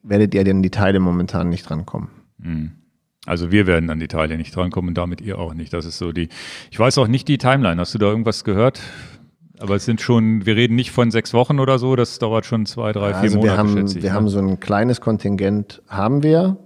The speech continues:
Speaker 1: aber ich
Speaker 2: Mhm.
Speaker 1: traue mich gar nicht, das auf die Webseite zu machen, weil dann sind ganz viele Leute enttäuscht.
Speaker 2: Ja.
Speaker 1: Ähm, weil das, wenn das auf die Webseite ist, dann kriegen alle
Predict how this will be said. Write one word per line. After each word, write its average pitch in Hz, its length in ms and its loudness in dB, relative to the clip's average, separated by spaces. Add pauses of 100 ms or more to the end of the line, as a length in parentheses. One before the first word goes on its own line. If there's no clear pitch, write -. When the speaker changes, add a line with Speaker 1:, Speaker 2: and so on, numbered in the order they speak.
(180)
Speaker 1:
aber 92 220 -2
ich 87 60 0
Speaker 2:
Mhm. 92 60 -4
Speaker 1:
traue 101 180 2
mich 101 140 0
gar 95 140 0
nicht, 101 140 -2
das 101 140 -4
auf 101 100 -8
die 92 140 -4
Webseite 110 420 -2
zu - 140 -6
machen, 101 260 -4
weil 95 120 -2
dann 90 100 -4
sind 87 160 -6
ganz 90 200 -6
viele 85 200 -6
Leute 85 520 -4
enttäuscht. 110 600 -2 (160)
Speaker 2:
Ja. 95 240 -2 (200)
Speaker 1:
Ähm, 101 560 4
weil 92 140 2
das, 95 240 0
wenn 101 120 2
das 98 140 2
auf 90 120 0
die 101 100 0
Webseite 101 420 2
ist, 95 140 -2
dann 95 240 -6
kriegen 90 300 -6
alle 90 320 -4